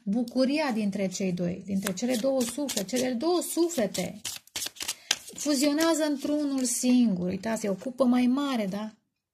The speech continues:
Doar că ori unul dintre voi a fugit, ori unul dintre voi a ascuns. Ia uite, asul de cupe tot apare. Și regina de spade. Clarificăm șapte de spade,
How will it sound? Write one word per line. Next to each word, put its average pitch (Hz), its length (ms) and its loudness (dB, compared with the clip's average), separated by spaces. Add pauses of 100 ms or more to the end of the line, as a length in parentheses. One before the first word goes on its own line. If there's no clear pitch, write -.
(120)
Doar 185 500 0
că - 320 -4 (1600)
ori 311 420 8 (220)
unul 269 260 0
dintre 247 300 2
voi 254 220 2
a 247 100 2
fugit, 247 540 -4
ori 247 300 2
unul 247 280 4
dintre 233 300 0
voi 226 220 -2
a 214 80 0
ascuns. 190 840 -4 (260)
Ia 240 140 -4
uite, 240 180 -8
asul 277 340 -6
de 262 100 0
cupe - 280 -10
tot 226 220 -8
apare. 220 600 -8 (160)
Și - 160 -12
regina 208 340 0
de 214 140 0
spade. 202 420 -10 (440)
Clarificăm 277 720 0
șapte 233 440 -4
de 269 140 0
spade, 262 460 -6